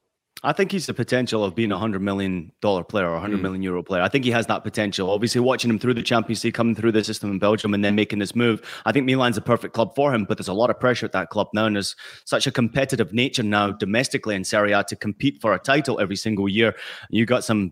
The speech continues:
Speaker 1: big names alongside you who I expect. Uh, there was a tweet coming out from Fabrizio Romano yesterday, uh, Milan director Maldini. "We want to extend Leao's contract as we think it's the best club for him and his growth. Of course, we still have to negotiate and reach an agreement."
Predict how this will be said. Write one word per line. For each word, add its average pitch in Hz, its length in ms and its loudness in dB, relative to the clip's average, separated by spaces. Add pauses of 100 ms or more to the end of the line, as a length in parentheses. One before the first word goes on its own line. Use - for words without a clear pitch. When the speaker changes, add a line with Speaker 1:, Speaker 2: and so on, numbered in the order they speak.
(140)
Speaker 1:
big 123 180 0
names 113 320 2
alongside 107 540 0
you 101 80 2
who 104 80 2
I 98 60 4
expect. 107 500 -2 (240)
Uh, 120 120 0
there 127 100 -2
was 131 100 0
a - 20 -2
tweet 160 200 -2
coming 147 220 0
out 139 160 -2
from 131 200 0
Fabrizio 123 500 0
Romano 117 380 2
yesterday, 117 680 0
uh, 110 200 2
Milan 117 340 2
director 117 420 0
Maldini. 117 640 0 (200)
"We 135 80 0
want 156 160 -2
to 151 80 0
extend 151 340 0
Leao's 139 400 2
contract 135 600 0
as 123 100 -4
we 131 60 -2
think 131 180 -2
it's 123 80 -8
the 117 80 -6
best 123 220 0
club 123 180 2
for 110 100 -4
him 120 140 2
and 117 120 2
his 107 140 -2
growth. 139 380 2
Of 113 140 -6
course, 131 360 2
we 117 80 -4
still 117 220 2
have 113 180 2
to 113 60 -8
negotiate 113 460 -2
and 107 80 -2
reach 107 160 -2
an 98 80 -6
agreement." 123 420 0